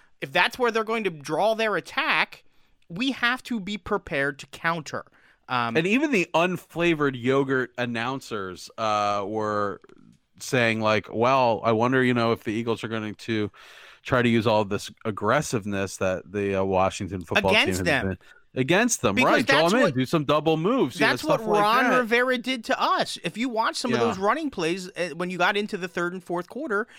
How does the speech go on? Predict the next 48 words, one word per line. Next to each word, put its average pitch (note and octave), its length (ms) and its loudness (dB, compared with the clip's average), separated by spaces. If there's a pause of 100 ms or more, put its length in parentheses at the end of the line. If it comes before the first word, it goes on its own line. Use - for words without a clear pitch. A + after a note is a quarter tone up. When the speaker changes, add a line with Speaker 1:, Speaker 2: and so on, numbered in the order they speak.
(140)
Speaker 1:
it G#3 80 2
was A#3 140 0
a A#3 60 0
lot A3+ 180 2
of G#3+ 120 -2
the A3 280 -2 (280)
fake - 560 -2
the G3+ 80 2
ball G#3 320 2
one A#3+ 300 2
way F#3 280 2
and G3 100 -4
throw F#3 280 -2
a G#3+ 60 0
pitch - 360 -6
the G#3 160 -2
other. C4 240 0
Now, D#3 220 0
I E3+ 100 2
know F3+ 160 2
we G3 160 -2
were E3 240 -2
light D3+ 400 0 (160)
as D3 100 -6
far D#3 220 0
as D3 80 -2
our C3+ 100 2
running C3 300 -2
back B2+ 240 -2
personnel, C#3 720 -6 (360)
um, C3 380 0
and, C#3+ 300 -2
and C#3+ 240 -4
Dave, D3+ 180 -2
I D3 60 -2
think C3 180 -10
you F3+ 240 -10
kind C#3+ 180 -6
of C3 120 -8
pointed C#3 220 -6
out, C3 220 -2
mm, E3+ 400 -12
maybe C3+ 460 -6
the B2 160 -10
guys C3+ 300 -4
we B2 140 -10
had C3+ 180 -4
available, C3 580 -2